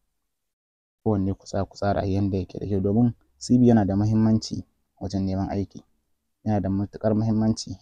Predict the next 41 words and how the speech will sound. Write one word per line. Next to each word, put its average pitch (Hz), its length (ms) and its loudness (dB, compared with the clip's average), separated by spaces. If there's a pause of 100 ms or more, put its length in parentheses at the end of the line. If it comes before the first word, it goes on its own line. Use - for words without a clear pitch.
(120)
ana 98 160 -6
duba 98 280 -4
C - 220 -6
V 95 120 -6
sosai. - 480 -4 (340)
Kuma - 220 -10
ana 98 100 -2
son 98 160 -4
C 98 220 -4
V 92 140 -4
mai 90 160 -10 (180)
ya - 80 -14
kasance 95 480 -8
ka 98 180 -8
yi 98 400 -8
shi 98 140 -12
mai 92 160 -8
ma'ana 98 260 -8
mai 92 220 -6
kyau 101 220 -4 (600)
domin 98 220 0
yana 95 160 0
taimakawa 92 460 -4 (100)
wajen 92 240 -2 (880)
ɗaukan 98 340 -4
aiki. - 360 -8 (880)
To 92 80 -6
bayan 113 180 4
ka 127 140 4
gama 123 320 6
za 107 100 2
ka - 120 -6
iya 101 80 0
danna 101 200 0
nan 95 140 -2
inda 92 160 -4
aka - 80 -18
rubuta 92 240 -8
view 107 240 -4
C - 200 -12
V 95 120 -8